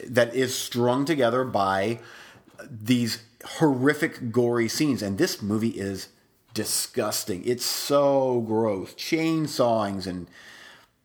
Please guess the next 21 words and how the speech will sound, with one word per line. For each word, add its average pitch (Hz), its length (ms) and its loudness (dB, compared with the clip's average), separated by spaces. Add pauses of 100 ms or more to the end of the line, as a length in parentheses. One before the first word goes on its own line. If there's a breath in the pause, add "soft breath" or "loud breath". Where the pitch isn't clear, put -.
(520)
heads 143 340 -2
lobbed 131 380 2
off, 120 340 2
and 101 140 -6
it's - 280 -8
nuts, 110 760 0
and 101 180 -6
I 92 460 -4
loved 80 500 -10
it. 80 140 -10
It 82 100 -10
was 76 140 -12
great. 80 440 -12 (320 loud breath)
Uh, 120 440 2 (120)
I 120 160 4
did 143 280 2
watch 139 400 0
a 107 320 0
thirty-minute, 120 1080 0 (760 soft breath)
uh, 92 480 -4
interview 131 480 4